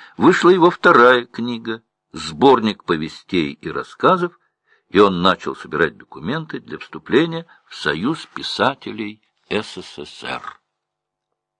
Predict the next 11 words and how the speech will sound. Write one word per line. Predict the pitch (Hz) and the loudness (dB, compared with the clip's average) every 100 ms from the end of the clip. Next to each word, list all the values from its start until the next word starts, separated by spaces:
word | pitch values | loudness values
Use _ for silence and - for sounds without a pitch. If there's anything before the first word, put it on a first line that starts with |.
| _ _ _ _ _ _ - - - | _ _ _ _ _ _ -20 -20 -14
Светлана | - 101 101 139 135 | -8 -6 0 0 2
неожиданно | 127 123 113 120 127 113 110 | 0 0 0 -2 -2 -2 0
для | 107 113 | 2 2
Анохина | 120 110 104 107 | 0 -4 -4 -4
быстро | 104 120 - 98 | -4 -6 -4 -6
открыла | - 95 101 87 | -4 -4 -2 -2
глаза, | 80 90 131 151 | -4 -4 -4 -4
взглянула | 120 80 113 120 110 98 | -8 -4 0 2 0 0
на | 90 | -4
него, | 95 92 123 156 | -4 -2 -2 -2
фыркнула, | - 135 101 - 120 135 | 2 4 2 -2 -2 -2